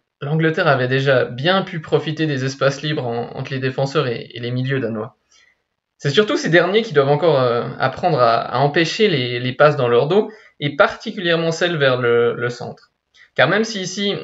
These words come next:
Jonas Wind, euh, arrive depuis, depuis derrière avec du retard sur Frenkie de Jong, Højbjerg n'est, est loin d'être, euh, irré-, irréprochable.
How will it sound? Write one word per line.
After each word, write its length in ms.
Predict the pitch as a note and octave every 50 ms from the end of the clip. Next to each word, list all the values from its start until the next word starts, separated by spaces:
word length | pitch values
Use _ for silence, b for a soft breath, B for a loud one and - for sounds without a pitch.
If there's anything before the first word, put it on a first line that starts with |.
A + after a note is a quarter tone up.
| - - -
Jonas 300 | D3+ D#3 D#3 D#3+ D#3 -
Wind, 380 | D3 D3 D3 D3 D3 D3 C#3+ - - - - -
euh, 340 | - B2 B2 B2+ C3 C3 C3+ D3+ - _ _ _ _ -
arrive 460 | - B2 C3+ C#3 E3+ G#3 G#3+ E3 C3+
depuis, 560 | C3 C3+ C3+ - - C#3+ C3+ C3 B2+ C3 _ _ _ _ _ _ _ _ _ _ _ _ _ _ -
depuis 220 | C3 C3 - D3
derrière 340 | C#3 D3+ D3 D3+ E3 D#3+ C#3+
avec 200 | C3+ B2+ A#2+ B2
du 100 | B2+ B2+
retard 300 | A#2+ - - - G#3+ G#3
sur 180 | - F3 D#3
Frenkie 340 | D#3 - D#3+ D#3 D#3 D#3 D#3+
de 120 | D3+ D#3+ E3+
Jong, 280 | F#3+ G#3+ G#3 - - -
Højbjerg 440 | D3+ D#3+ D#3 D#3 D#3+ F3 G3 F3 D#3+
n'est, 440 | C#3 B2 A2+ A2 F#2+ - - - -
est 120 | - - A#2
loin 240 | B2+ C#3+ E3+ F#3+ F3+
d'être, 320 | E3+ D#3+ - - - D3
euh, 260 | C3+ C3 C3 C3 B2
irré-, 220 | C3 C#3 C#3 C3+ C3+ C3+ - - _ -
irréprochable. 840 | C#3+ C#3 C#3 C3 C3 - - C3+ - - E3 F#3 F#3+ C#3 A2 -